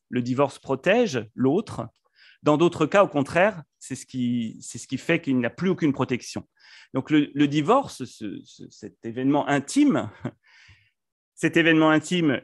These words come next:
qui est, malgré tout, euh, sur lequel le, l'État a un droit de regard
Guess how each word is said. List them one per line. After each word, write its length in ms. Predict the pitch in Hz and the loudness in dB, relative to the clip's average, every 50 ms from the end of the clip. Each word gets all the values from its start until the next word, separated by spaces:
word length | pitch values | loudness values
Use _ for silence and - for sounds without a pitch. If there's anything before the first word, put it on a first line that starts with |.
| _ _ | _ _
qui 260 | - - 165 156 151 | -10 -6 -2 2 4
est, 320 | 143 139 131 127 - - - | 4 4 4 2 2 -2 -4
malgré 480 | - 123 131 135 135 131 127 143 139 139 | -2 0 0 0 0 -2 -2 -4 -4 -6
tout, 360 | - - 165 160 151 139 - - | -8 -6 -4 -2 -2 -2 -4 -6
euh, 80 | - - - - - - | -8 -10 -10 -14 -18 -16
sur 220 | - - - 123 | -14 -10 -8 -6
lequel 440 | 117 117 - - 143 143 127 - - - | -6 -4 -2 0 0 0 -2 -4 -8 -10
le, 260 | - 104 101 104 - - | -12 -10 -10 -10 -8 -4
l'État 500 | 117 127 156 156 156 - 185 180 170 147 | 0 2 2 2 2 0 0 0 0 -2
a 260 | - - 120 113 113 | -2 -4 -2 -2 -2
un 60 | 117 | -4
droit 220 | 113 117 123 120 | -2 -2 0 -2
de 60 | 117 117 | 0 -2
regard 560 | 120 117 120 156 220 254 247 - 113 98 | -4 -4 -2 -2 -2 -2 -4 -6 -10 -14